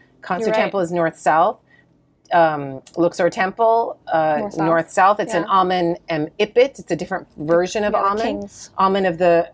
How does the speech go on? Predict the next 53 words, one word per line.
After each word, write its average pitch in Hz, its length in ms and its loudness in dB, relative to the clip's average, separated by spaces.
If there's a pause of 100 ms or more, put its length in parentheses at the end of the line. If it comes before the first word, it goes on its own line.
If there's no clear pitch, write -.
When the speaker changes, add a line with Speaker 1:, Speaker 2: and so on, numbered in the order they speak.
Speaker 1:
erect 185 320 -2
phallus, 185 500 0
if 208 160 -4
you 208 100 0
like. 214 300 0
And 170 140 0
then 170 180 0
all 196 240 6
Speaker 2:
Interesting. 208 120 2
Speaker 1:
the 202 40 2
other 190 160 -2
ones 170 160 -4
are 175 140 -8
east-west. 165 760 -4 (200)
Speaker 2:
Yeah. 226 100 -12
Speaker 1:
Those 175 260 2
are 180 60 -4
the 165 260 2
Necher 160 320 -6
Aas 135 440 -6
that 139 200 -2
Speaker 2:
I - 20 -18
Speaker 1:
are - 40 -20
the - 120 -4
Speaker 2:
always 170 220 2
feel 214 100 2
like 233 80 8
Speaker 1:
solar 220 220 6
Speaker 2:
Khonsu 180 160 -4
doesn't 214 160 2
Speaker 1:
circuit. 226 80 -8
Speaker 2:
get 208 140 0
enough 196 340 -10 (300)
credit. 175 420 -6
We 202 60 -8
don't 202 100 -8
talk 175 160 -10
about - 160 -10
him - 120 -18
enough. - 200 -18 (280)
Speaker 1:
Who? 214 220 -4 (160)
Speaker 2:
Khonsu. - 300 -10 (340)
Speaker 1:
No, 226 140 -6
we 269 140 -8
don't. - 200 -14 (460)
We - 100 -16
don't. - 280 -16
But 190 100 -2
he 285 180 0
is 302 120 0
the 226 120 0
king. 311 360 -8 (440)
Speaker 2:
Mm-hmm. 254 140 -8